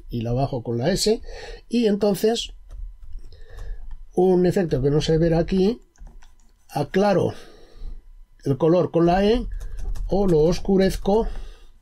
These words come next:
con la D. Aquí, ya veis, busco aquí la paleta con la E. Estoy aclarando los colores, ya veis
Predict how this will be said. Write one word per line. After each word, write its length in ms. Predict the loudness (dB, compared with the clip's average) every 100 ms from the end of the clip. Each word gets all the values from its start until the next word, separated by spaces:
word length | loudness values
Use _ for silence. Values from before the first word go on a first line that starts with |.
| -20 -20 -20 -20 -20 -20 -8
con 220 | 0 4 4
la 100 | 2
D. 220 | -4 -8 -16 -20 -20 -20 -20 -20 _ _ _ -20 -20 -18 -16 -16 -14 -14 -14 -14 -16 -16 -20 -20 -20 -20 -20 -20 -20 -18 -16 -14 -6 -6 -4 -6 -6
Aquí, 320 | -2 -4 -4 -14 -20 -14 -12 -10 -12 -14 -16 -12
ya 180 | -6 -2
veis, 220 | 0 0
busco 360 | -2 -4 -2 -4
aquí 220 | 0 2
la 180 | 2 0
paleta 500 | -2 -2 0 0 0 -10 -10 -2
con 240 | 0 0
la 300 | -2 -4 -8 -6
E. 220 | 0 0 -2 -12 -16 -12 -12 -12 -18 -20 -20 -6
Estoy 260 | -2 2 2
aclarando 540 | 2 0 2 4 2
los 160 | 0 -2
colores, 440 | 0 2 2 2
ya 140 | -2 -2
veis 400 | 0 -2 -2